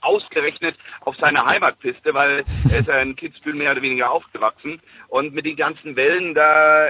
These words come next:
habe ich ihn jetzt in Kitzbühel leider nicht ganz so hundertprozentig auf der Rechnung wie in Schladming. In Schladming war er aus dem Kopf gesagt auch schon mal Fünfter, da, äh, habe ich ihn sogar auf dem Podium, weil jetzt, ähm, passt das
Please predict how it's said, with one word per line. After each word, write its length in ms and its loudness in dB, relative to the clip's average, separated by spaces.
habe 140 -2
ich 80 -14
ihn 100 -8
jetzt 160 -4
in 220 -16
Kitzbühel 680 -4
leider 540 0
nicht 260 -12
ganz 320 -4
so 140 -10
hundertprozentig 680 -4
auf 120 -6
der 120 -8
Rechnung 340 -8
wie 120 -4
in 100 -4
Schladming. 520 -2
In 80 -10
Schladming 420 -2
war 200 2
er 240 0
aus 120 -2
dem 80 -20
Kopf 280 -6
gesagt 280 -6
auch 140 -8
schon 120 -6
mal 120 -4
Fünfter, 480 -4
da, 480 6
äh, 380 2
habe 160 -8
ich 80 -12
ihn 100 -10
sogar 240 -4
auf 80 -4
dem 140 -18
Podium, 440 -8
weil 180 0
jetzt, 220 0
ähm, 400 -2
passt 260 -4
das 100 -6